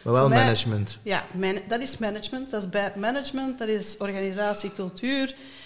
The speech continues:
Speaker 2: dat is van alles, maar geen leiderschap. We hebben tegenwoordig heel vaak de neiging om leiderschap en management als synoniemen te gebruiken. Voor mij zijn dat twee to-, twee totaal verschillende concepten. En waarom vind ik dat belangrijk?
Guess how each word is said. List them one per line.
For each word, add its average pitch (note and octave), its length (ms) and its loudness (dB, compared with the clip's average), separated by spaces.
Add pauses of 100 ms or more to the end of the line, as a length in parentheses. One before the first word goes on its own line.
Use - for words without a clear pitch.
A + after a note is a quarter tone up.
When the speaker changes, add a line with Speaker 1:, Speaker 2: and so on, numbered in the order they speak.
(100)
Speaker 2:
dat G#3 100 -4
is G#3+ 140 -4
van F#3+ 180 -2
alles, B3 320 -2
maar G3 140 -4
geen F#3+ 240 -4
leiderschap. E3 720 -6 (160)
We - 380 -20
hebben A3+ 160 2
tegenwoordig B3 540 2
heel B3 220 2
vaak C4 240 0
de G#3+ 80 0
neiging A#3+ 560 -2
om G#3 180 -2
leiderschap A#3+ 680 -2
en G3 160 -4
management G#3+ 540 -4
als F3 200 -8
synoniemen F3 560 -2
te E3 100 -8
gebruiken. D#3 520 -6
Voor G3 120 -2
mij G#3+ 180 2
zijn A3 200 -4
dat G3 200 -4 (480)
twee A3+ 180 0
to-, - 120 -12 (540)
twee C#4 160 2
totaal A#3 380 -4
verschillende G#3 440 -6
concepten. E3 720 -10 (260)
En G3+ 120 -4
waarom D4 300 4
vind C#4+ 140 0
ik C4 60 2
dat A3+ 140 4
belangrijk? B3 460 -2